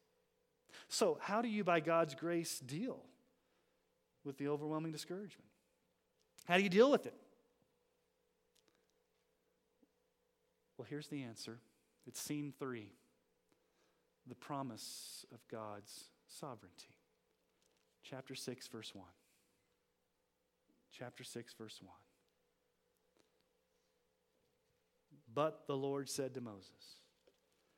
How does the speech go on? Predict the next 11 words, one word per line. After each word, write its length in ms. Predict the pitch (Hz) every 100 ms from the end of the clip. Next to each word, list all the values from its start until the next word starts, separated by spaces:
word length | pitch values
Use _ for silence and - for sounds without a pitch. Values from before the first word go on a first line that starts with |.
| _ _ _ _ _
"Now, 520 | 117 123 156 160 113 - - - _ _ _ _ _ _ _ _ _ _ _ _ _ _ _ _ _ _ _ _ _ _ _ _ _ _ - _ _ _ _ _ _ _ _ _ _ _ _ _ _ _ _ _ _ _ _
now 480 | - 139 151 147 131
you 160 | 123 131
shall 220 | - 110
see 260 | - 143 131
what 160 | 110
I 120 | 107
will 120 | 113 110
do 160 | 113
to 80 | 107
Pharaoh. 200 | - -